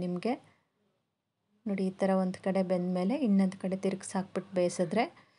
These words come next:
ಸಜ್ಕದ ಹೋಳಿಗೆ ಬಿಸಿ ಬಿಸಿ ತುಪ್ಪ ಮತ್ತು ಬಾಳೆಹಣ್ಣಿಂದು ಶ್ರೀಕರ್ಣಿ ಜೊತೆಗೆ ಸವಿಯೋದಕ್ಕೆ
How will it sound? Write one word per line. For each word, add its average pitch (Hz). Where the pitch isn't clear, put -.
ಸಜ್ಕದ 202
ಹೋಳಿಗೆ 180
ಬಿಸಿ 196
ಬಿಸಿ 196
ತುಪ್ಪ 185
ಮತ್ತು 196
ಬಾಳೆಹಣ್ಣಿಂದು 190
ಶ್ರೀಕರ್ಣಿ 190
ಜೊತೆಗೆ 180
ಸವಿಯೋದಕ್ಕೆ 196